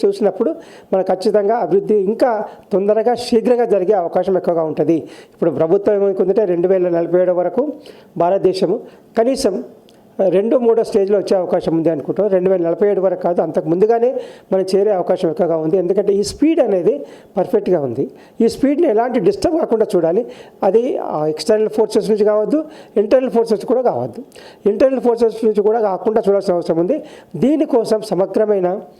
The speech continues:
ఒక వ్యవస్థ కావాల్సిన అవసరం ఉంది. అంటే, ఎవరు సహకరించే వాళ్ళు, ఎవరు సహకరించని వాళ్ళ సమాచారాన్ని ప్రభుత్వం చేరే విధంగా ఒక మీడియాను, అంటే, ఇన్ఫర్మేషన్ సెంటర్ ప్రభుత్వం నెలకొ-, నెలకొల్పితే ప్రతి ఒక్కరు తమకున్న ఇన్ఫర్మేషన్ అందే సలహాలు, సూచనలు,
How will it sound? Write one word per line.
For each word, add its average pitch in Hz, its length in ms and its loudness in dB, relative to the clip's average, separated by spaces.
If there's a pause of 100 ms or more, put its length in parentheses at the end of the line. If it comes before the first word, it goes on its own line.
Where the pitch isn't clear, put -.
(300)
ఒక 180 160 0
వ్యవస్థ 175 440 0
కావాల్సిన 165 420 0
అవసరం 143 240 -4
ఉంది. 139 260 -4 (340)
అంటే, 196 180 0
ఎవరు 226 500 0 (400)
సహకరించే 190 600 0
వాళ్ళు, 175 600 -4 (240)
ఎవరు 208 220 2
సహకరించని 190 600 0
వాళ్ళ 175 260 2
సమాచారాన్ని 202 760 0
ప్రభుత్వం 196 420 0 (100)
చేరే 190 180 2
విధంగా 180 460 0 (420)
ఒక 170 340 -2 (260)
మీడియాను, 208 720 0
అంటే, 185 260 0
ఇన్ఫర్మేషన్ 220 520 0
సెంటర్ 196 340 -2
ప్రభుత్వం 185 420 -2
నెలకొ-, 170 380 0
నెలకొల్పితే 175 680 0 (340)
ప్రతి 269 200 2
ఒక్కరు 269 260 2
తమకున్న 220 360 0
ఇన్ఫర్మేషన్ 202 540 0
అందే 185 220 0
సలహాలు, 185 600 0
సూచనలు, 175 580 0